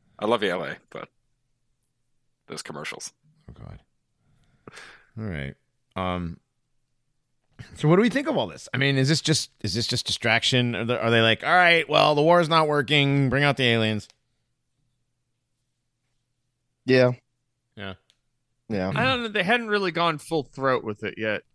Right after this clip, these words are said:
Speaker 4: You know,
Speaker 2: Well, I
Speaker 4: like,
Speaker 2: mean, you
Speaker 4: they
Speaker 2: gotta,
Speaker 4: hadn't
Speaker 2: you,
Speaker 4: really
Speaker 2: you got
Speaker 3: Testing the waters.
Speaker 2: They're te-, I mean, they're testing them pretty hard. You know, they're pretty hard.
Speaker 4: I mean, haven't be, haven't we been waiting for a Project Bluebeam thing for a couple years now?
Speaker 2: Yeah,
Speaker 4: Especially
Speaker 2: I mean, well,
Speaker 4: since the
Speaker 2: according to
Speaker 4: covid
Speaker 2: Wayne
Speaker 4: operation?
Speaker 2: McCro-, according to Wayne McCroy, it doesn't exist.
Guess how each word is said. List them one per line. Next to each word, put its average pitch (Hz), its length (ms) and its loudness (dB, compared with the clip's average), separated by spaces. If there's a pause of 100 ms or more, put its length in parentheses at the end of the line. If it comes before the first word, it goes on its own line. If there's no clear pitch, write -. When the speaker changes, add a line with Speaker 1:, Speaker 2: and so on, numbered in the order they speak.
(320)
Speaker 4:
You 131 100 -6
know, 262 220 0
Speaker 2:
Well, - 60 -2
I 247 80 0
Speaker 4:
like, - 80 2
Speaker 2:
mean, 277 100 2
you 262 60 2
Speaker 4:
they 233 60 6
Speaker 2:
gotta, 220 160 6
Speaker 4:
hadn't 127 140 -2
Speaker 2:
you, - 60 -8
Speaker 4:
really 139 280 -2 (280)
Speaker 2:
you 127 100 -4
got 151 100 4
Speaker 3:
Testing 196 260 2
the 120 60 4
waters. 98 460 2
Speaker 2:
They're 175 120 -2
te-, - 100 -2
I - 80 -6
mean, 208 160 0
they're 226 80 2
testing 233 320 -2
them 226 80 -2
pretty 196 160 0
hard. 139 540 2
You 101 80 -8
know, 110 280 -4
they're 120 80 -8
pretty 139 200 -6
hard. 123 220 -4 (140)
Speaker 4:
I 190 80 -4
mean, 214 160 -2
haven't 226 320 -4
be, 226 160 -6 (160)
haven't 196 320 -4
we 202 140 -4
been 180 180 -4
waiting 175 260 -2
for 180 240 -2
a 147 60 0
Project 160 480 -2
Bluebeam 156 640 -6 (240)
thing 156 420 -6
for 120 420 -6 (220)
a - 40 -18
couple 139 300 -6
years 127 320 -6
now? 131 240 -2
Speaker 2:
Yeah, 220 240 6
Speaker 4:
Especially 127 240 -6
Speaker 2:
I 165 60 0
mean, 165 100 0
well, 175 120 4
Speaker 4:
since 156 60 -2
the - 60 -8
Speaker 2:
according 196 220 4
to 190 60 4
Speaker 4:
covid 170 40 2
Speaker 2:
Wayne 170 220 2
Speaker 4:
operation? 131 240 0
Speaker 2:
McCro-, - 80 -10 (160)
according 113 320 2
to 117 80 2
Wayne 113 200 4
McCroy, 113 360 4
it 90 60 -4
doesn't 69 200 -2
exist. 73 380 -10